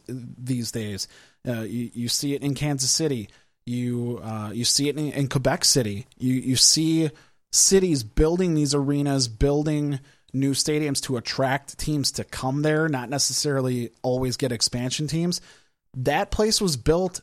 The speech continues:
to try to lure the San Francisco Giants to that place, and it almost happened. It was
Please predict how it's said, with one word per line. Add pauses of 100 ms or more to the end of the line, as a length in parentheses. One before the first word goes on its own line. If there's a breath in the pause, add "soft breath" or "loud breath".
to
try
to
lure
the
San
Francisco
Giants (220)
to
that
place,
and
it
almost
happened. (460 soft breath)
It
was